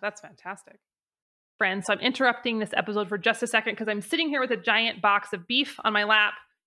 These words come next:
You may not be able to see this, uh, unless you're watching the video <laughs> version of the podcast. Uh, and it's very cold beef, might I add. But I don't know about you, but when the weather changes, it starts to get colder, I get this urge to stock up. I think it's, like, this primal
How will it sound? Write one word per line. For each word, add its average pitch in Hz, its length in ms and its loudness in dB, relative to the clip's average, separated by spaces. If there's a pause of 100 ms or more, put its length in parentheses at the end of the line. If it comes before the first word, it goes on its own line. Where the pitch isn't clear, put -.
You 190 40 -12
may 185 60 -6
not 185 140 -2
be 180 60 -2
able 175 140 -4
to 185 80 -6
see 214 180 -6
this, 196 400 -4 (320)
uh, 185 240 2
unless 202 260 -2
you're 202 100 -2
watching 190 500 -2
the 185 220 -6
video 233 280 2
<laughs> - 20 0
version 226 300 -2
of 247 60 -4
the 220 60 0
podcast. 190 460 0 (460)
Uh, 202 140 6
and 208 80 2
it's 202 100 -8
very 214 240 -2
cold 208 500 -2
beef, 175 320 -10 (120)
might 175 220 -2
I 170 100 0
add. - 340 -6 (480)
But 233 140 2
I 262 80 4
don't 349 100 0
know 359 60 0
about 320 320 0
you, 185 260 -6 (340)
but 214 120 -2
when 220 100 -2
the 214 80 -2
weather 226 400 0 (160)
changes, 196 880 -6
it 175 40 -20
starts 196 200 -2
to 202 80 -10
get 214 140 -2
colder, 196 340 -2
I 208 60 4
get 214 120 0
this 226 160 0
urge 208 340 0
to 208 100 -6
stock 185 420 -2
up. - 160 -2
I 185 80 -6
think 208 140 -4
it's, - 80 -10
like, 208 160 -2
this 185 180 -8
primal 190 640 0